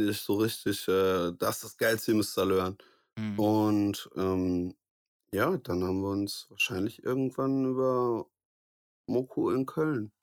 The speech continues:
Speaker 2: Moku,
Speaker 1: Jeder
Speaker 2: der
Speaker 1: jeden
Speaker 2: Connector.
Speaker 1: über Moku,
Speaker 2: Ja,
Speaker 1: genau.
Speaker 2: das ist einfach so.
Speaker 1: Also, jeder kennt jeden über ihn.
Speaker 2: Ey, ich hoff, ähm, um, um jetzt einen Hardcut zu machen, weil wir gehen jetzt schon Richtung zwei Stunden. Du musst zum Gym und bei mir hat's Gym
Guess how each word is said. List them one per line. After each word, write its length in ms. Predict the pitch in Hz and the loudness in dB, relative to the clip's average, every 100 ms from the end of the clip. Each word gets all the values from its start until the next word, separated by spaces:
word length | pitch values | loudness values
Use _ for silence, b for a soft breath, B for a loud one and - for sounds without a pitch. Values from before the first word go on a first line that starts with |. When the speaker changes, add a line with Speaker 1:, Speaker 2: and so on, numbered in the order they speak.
| B B - | B B 0
Speaker 2:
Moku, 320 | 127 175 135 | 2 4 6
Speaker 1:
Jeder 160 | 139 120 | 8 8
Speaker 2:
der 40 | |
Speaker 1:
jeden 380 | 98 135 139 131 | 6 6 6 6
Speaker 2:
Connector. 40 | 113 | 6
Speaker 1:
über 200 | 107 107 | 6 6
Moku, 400 | 107 104 - 110 | 6 4 2 2
Speaker 2:
Ja, 160 | 123 | 4
Speaker 1:
genau. 340 | 135 107 113 - | 4 6 4 2
Speaker 2:
das 160 | 117 | -4
ist 120 | 123 123 | -2 -2
einfach 200 | 117 107 | 0 2
so. 220 | 98 98 | 2 4
Speaker 1:
Also, 320 | 98 95 87 - _ _ _ _ | 4 4 2 -6 _ _ _ _
jeder 260 | 113 110 104 | 2 4 2
kennt 300 | - 107 107 | 2 2 2
jeden 320 | 117 117 113 | 2 4 2
über 300 | - 107 107 | 2 2 2
ihn. 340 | 101 101 92 - _ _ _ | 4 2 0 -4 _ _ _
Speaker 2:
Ey, 160 | 147 170 | 4 4
ich 220 | 156 139 | 4 4
hoff, 280 | 185 196 - _ _ _ _ - | 4 4 -2 _ _ _ _ 0
ähm, 360 | 147 147 147 151 | 4 6 6 6
um, 180 | 147 151 | 4 4
um 140 | 139 | 4
jetzt 220 | 147 - | 4 4
einen 100 | 151 | 4
Hardcut 360 | 135 175 - 143 | 6 4 4 0
zu 120 | - | 2
machen, 180 | 139 175 | 4 4
weil 140 | 139 | 4
wir 80 | 127 | 2
gehen 140 | 127 139 | 2 4
jetzt 120 | 143 | 4
schon 100 | 139 | 4
Richtung 280 | 127 147 135 | 4 4 4
zwei 200 | - 135 | 4 4
Stunden. 520 | 117 143 160 160 160 139 | 4 4 4 4 4 6
Du 80 | |
musst 240 | 165 170 - | 6 4 4
zum 120 | 147 | 4
Gym 180 | 131 151 | 6 6
und 120 | 147 | 6
bei 120 | 131 135 | 6 6
mir 200 | 143 156 | 8 6
hat's 180 | 127 | 4
Gym 460 | - 147 147 151 139 | 2 4 4 2 -2